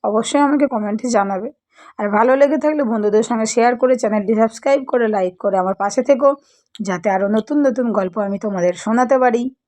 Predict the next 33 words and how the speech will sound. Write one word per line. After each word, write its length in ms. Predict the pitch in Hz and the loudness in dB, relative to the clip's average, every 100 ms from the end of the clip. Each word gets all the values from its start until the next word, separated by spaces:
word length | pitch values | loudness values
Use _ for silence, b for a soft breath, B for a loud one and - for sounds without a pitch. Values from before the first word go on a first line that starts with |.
| _ _ _ _ _ _ _ _ - | _ _ _ _ _ _ _ _ -10
আর 120 | 202 202 | -8 -2
তোমরা 260 | 247 247 | 2 2
যদি 180 | 240 247 | 4 2
অন্য 380 | 233 226 262 277 | 2 2 0 0
কোনো, 540 | 269 262 294 269 190 - _ _ _ _ _ _ | 2 4 6 4 0 -10 _ _ _ _ _ _
অন্য 280 | 247 240 247 | -4 0 0
কোনো 280 | 220 247 254 | 0 0 2
নতুন 400 | 226 226 320 339 | 0 2 2 4
ধরনের 460 | 254 277 240 214 190 | 4 4 2 -2 0
গল্প 460 | 185 180 190 185 185 | 0 0 -4 -4 -2
বা 160 | 175 190 220 | -2 2 0
নতুন 420 | 220 311 302 269 _ _ _ _ _ _ | 2 2 2 0 _ _ _ _ _ _
কোনো 240 | - 240 220 | -4 -2 0
গল্প 380 | 220 226 220 | 2 2 0
শুনতে 400 | 226 233 220 233 | -2 0 0 0
চাও, 480 | 226 - 247 220 196 _ _ _ _ _ _ _ - | -2 2 4 4 0 _ _ _ _ _ _ _ -2
আমাকে 280 | 240 240 233 | 0 0 2
কমেন্টে 380 | 247 240 233 233 | 2 2 0 2
জানিও 420 | 240 220 226 226 _ _ _ _ | 2 0 -4 -6 _ _ _ _
তোমরা 240 | 233 214 214 | -4 0 0
কী 340 | - 277 285 | 0 2 4
রকম 600 | 262 - 247 240 294 294 | 2 2 0 2 0 2
গল্প 280 | 247 208 202 | 2 2 0
শুনতে 320 | 226 208 190 | -4 -4 -4
চাও, 300 | 214 208 214 _ _ _ _ _ - | -2 -2 -2 _ _ _ _ _ -12
আমি 200 | 226 208 | -8 -4
সেই 220 | 214 226 | 2 4
রকম 200 | 269 - - | 2 -4 -8
গল্প 300 | - 247 220 | 0 2 2
তোমাদের 340 | 226 214 208 208 | 0 2 2 2
শোনানোর 440 | 226 214 202 196 | 0 -2 -2 -4
চেষ্টা 380 | 196 196 - 214 | -6 -8 -4 -4
করব। 280 | 208 202 | -4 -4